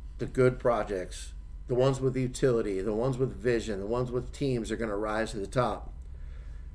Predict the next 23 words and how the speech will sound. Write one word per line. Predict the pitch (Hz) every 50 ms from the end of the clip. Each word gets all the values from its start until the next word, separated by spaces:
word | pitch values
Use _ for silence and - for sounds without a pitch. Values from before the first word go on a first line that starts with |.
| - - -
Ladies | - 120 139 147 143 139
and | 131 123
gentlemen, | 127 139 147 135 123 120 113 107
I'm | 113 127 123 120
here | 117 131 135 151 151
to | 139 127
tell | 131 139 139 143
you | 143 131 117
the | 110 113
same | 107 - 131 131 135 135
thing | 135 139 135 131
is | 123 110
happening | 123 120 123 127 127 127 117 110 107
with | 110 110
people, | - 131 123 123 - - - - - - - - - - - - - - - - -
with | - 131 127 131 -
individuals | 151 151 170 175 185 170 135 120 139 151 139 123 123 113 110 104 98 - - - - - - - -
in | - 131 131 135
this | 135 131 131 131
crypto | - - 135 135 - 135 127
space, | 127 - - 127 113 101 92 - - - - - - - - - - - - - - -
that | - 139 131 131
the | 131 123